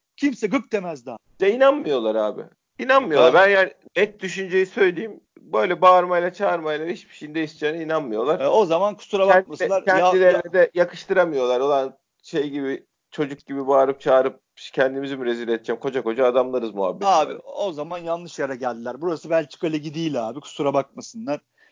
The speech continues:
Speaker 1: Yani Fenerbahçe yirmi tane bildiri yayınlamış. Ali Koç iki günde bir televizyonda. Mustafa Cengiz üç kere, her gün üç kere televizyona çıkacak. Biz seyredeceğiz. Ya da bunu yapın diyen adama da "Ya ben inanmıyorum, niye konuşayım?" diyeceksin. Öyle mi? Kusura bakmayın arkadaşlar.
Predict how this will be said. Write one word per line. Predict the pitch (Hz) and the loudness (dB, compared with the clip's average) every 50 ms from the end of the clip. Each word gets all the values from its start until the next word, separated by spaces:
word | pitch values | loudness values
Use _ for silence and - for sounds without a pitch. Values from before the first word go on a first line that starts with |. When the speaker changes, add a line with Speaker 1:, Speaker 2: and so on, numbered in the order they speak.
| _ - | _ -2
Speaker 1:
Yani | - 143 143 143 131 | 0 0 2 2 0
Fenerbahçe | - 165 165 185 180 170 156 160 156 151 - 165 160 | 2 2 4 6 6 4 4 4 2 0 -2 -8 -2
yirmi | 156 175 185 196 208 - | 0 0 0 0 0 0
tane | 185 170 160 151 135 | 0 0 0 0 -4
bildiri | 151 170 170 160 190 214 | -8 -8 -8 -8 -6 -4
yayınlamış. | 214 208 208 202 196 196 202 202 202 196 185 - _ _ _ _ _ - | -4 -4 -4 -8 -8 -10 -8 -8 -8 -10 -12 -14 _ _ _ _ _ 0
Ali | 185 175 185 190 185 | 2 2 2 2 2
Koç | 190 175 - - | 0 -2 -2 -4
iki | 180 175 196 185 | -10 -10 -8 -8
günde | 180 170 165 160 151 | -8 -6 -4 -4 -4
bir | 147 - | -6 -2
televizyonda. | - 165 180 190 196 196 170 208 202 202 190 190 214 202 208 _ _ _ _ _ | 0 2 2 2 2 2 2 2 0 2 0 0 -2 -2 -2 _ _ _ _ _
Mustafa | 170 196 196 - 226 202 185 208 | -6 -6 -6 0 -2 0 0 0
Cengiz | 170 196 202 196 196 190 185 | -2 -2 -4 -4 -6 -8 -8
üç | - 247 254 - - - | -2 -2 -2 -2 0 0
kere, | 214 190 160 156 | 0 2 2 4
her | 196 285 285 | 4 4 4
gün | 254 247 247 | 2 0 -8
üç | 277 214 | -8 -6
kere | - 220 208 190 | -2 -2 -2 -2
televizyona | - - 175 170 160 170 160 175 214 233 214 | -2 -6 -6 -4 -4 -6 -8 -8 -8 -10 -10
çıkacak. | - - - 247 226 269 269 _ _ _ _ _ _ _ _ - | -10 -8 -8 -2 0 0 0 _ _ _ _ _ _ _ _ -8
Biz | 220 220 - | -6 -6 -4
seyredeceğiz. | - 233 226 202 190 160 131 117 110 113 104 - - - - _ _ _ _ - | 2 2 4 4 4 2 0 -6 -12 -12 -12 -12 -20 -20 -20 _ _ _ _ 0
Ya | 185 196 185 | 2 4 4
da | 208 196 170 | 4 2 2
bunu | 185 208 208 220 | -4 -8 -4 -2
yapın | 226 226 226 220 214 196 | -4 -4 -4 -6 -10 -4
diyen | 185 196 196 185 | -4 -4 -2 -2
adama | 190 202 233 240 254 226 | -4 -6 -6 -6 -6 -6
da | 220 202 | -6 -4
"Ya | 208 202 202 185 | -2 -2 -2 -2
ben | 202 202 | -2 -4
inanmıyorum, | 208 208 214 214 214 196 175 165 180 190 208 196 190 185 | -6 -6 -6 -6 -6 -6 -10 -12 -10 -10 -10 -12 -12 -12
niye | 185 185 190 185 | -10 -10 -10 -10
konuşayım?" | - 170 151 143 - - 139 120 | -10 -12 -12 -12 -14 -14 -16 -14
diyeceksin. | 113 113 107 113 107 - - - - | -14 -12 -10 -10 -12 -12 -12 -6 0
Öyle | 196 226 214 175 135 | 2 2 2 2 0
mi? | 117 _ | -4 _
Kusura | - - - 185 180 180 | -14 -8 -2 2 4 4
bakmayın | 202 202 190 _ 151 147 147 | 4 4 2 _ -12 -10 -6
arkadaşlar. | 147 147 147 - 156 151 139 - - 185 | -6 -6 -4 -2 -4 -4 -4 -2 -4 -4